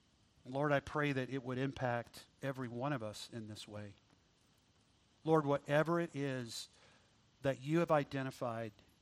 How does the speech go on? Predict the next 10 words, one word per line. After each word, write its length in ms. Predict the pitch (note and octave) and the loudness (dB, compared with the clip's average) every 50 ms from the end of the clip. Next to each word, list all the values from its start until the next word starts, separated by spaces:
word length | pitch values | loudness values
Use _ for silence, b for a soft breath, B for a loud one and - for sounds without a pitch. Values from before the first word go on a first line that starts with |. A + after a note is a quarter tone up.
| _ _ _ _ _ - | _ _ _ _ _ -4
that 180 | C3+ C3+ B2+ A#2+ | -2 -2 -2 -2
is 80 | A#2 | -4
so 300 | - - - E3 D#3+ F3 | -4 -2 0 0 0 0
strong 480 | E3+ - - - D#3+ D#3 D#3 D3+ C#3+ C3+ | -2 -6 -6 -4 0 2 2 2 2 2
in 80 | B2+ | 0
us 300 | B2 A#2+ A#2+ A2+ - - | -2 -2 -4 -6 -8 -8
that 180 | - B2 G#2+ G#2 | -10 -10 -8 -6
we 140 | C3 C#3+ C#3+ | -4 -2 -2
are 120 | C3 B2 | -2 -2
willing 540 | A#2+ A#2+ B2+ C#3 D3 D3 D3 D3 C#3+ D3 | -2 -2 0 2 2 2 2 0 0 -2